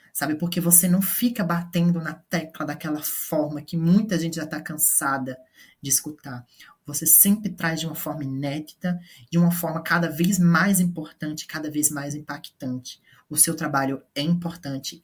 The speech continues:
é significativo e a gente precisa tanto de você quanto do seu trabalho.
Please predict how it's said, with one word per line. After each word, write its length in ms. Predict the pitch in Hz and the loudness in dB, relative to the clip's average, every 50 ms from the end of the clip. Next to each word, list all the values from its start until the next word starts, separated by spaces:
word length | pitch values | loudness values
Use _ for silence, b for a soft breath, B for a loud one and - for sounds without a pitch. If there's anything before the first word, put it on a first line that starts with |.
| _ - | _ -4
é 160 | 175 160 175 | 0 0 2
significativo 840 | 175 - 208 180 170 170 170 - - - 170 165 - 160 151 - - - | 4 4 4 4 4 2 2 2 -2 -4 -6 -4 -4 -4 -4 -4 -4 0
e 80 | 180 | 2
a 80 | 170 175 | 4 4
gente 300 | 170 175 165 160 - - | 4 4 2 0 -2 -6
precisa 880 | - - 165 165 - - - - - 196 175 165 135 127 131 120 120 - b b b b b b b b _ | -8 -6 -2 2 4 4 6 6 6 6 6 4 4 2 -2 -6 -8 -10 b b b b b b b b _
tanto 360 | - 196 196 240 254 - 226 | 4 6 6 6 6 4 4
de 140 | 185 175 175 | 4 6 6
você 520 | 170 160 156 165 170 - - - 170 151 151 | 6 4 2 0 2 2 4 4 2 2 -2
quanto 360 | - - 139 139 135 - 131 | -4 -8 -12 -12 -10 -12 -12
do 60 | 131 | -10
seu 180 | - - 131 123 | -10 -10 -10 -10
trabalho. 540 | - 123 123 120 107 104 98 92 117 117 | -12 -12 -10 -10 -10 -10 -10 -12 -12 -14